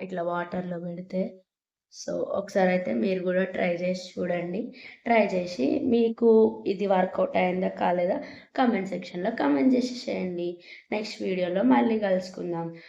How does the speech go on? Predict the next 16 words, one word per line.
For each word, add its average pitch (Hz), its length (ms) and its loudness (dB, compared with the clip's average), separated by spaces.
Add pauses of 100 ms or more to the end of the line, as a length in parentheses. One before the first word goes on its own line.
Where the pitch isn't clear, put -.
(180)
అంతవరకు 185 580 0
మేము 247 300 2
ఉంటాం. 185 400 -4 (100)
Bye 208 200 0
bye. 185 220 -2 (420)
ఆ, 202 120 6 (180)
అన్నట్టు 202 480 -2
చెప్పడం 190 540 0
మర్చిపోయినా, 185 800 -2
ఈ 190 160 -2
వీడియో 190 320 2
మీకు 190 240 -2
నచ్చినట్లయితే - 720 -10
లైక్ 180 360 -2
చేయండి. 170 460 -6 (320)
For 220 180 0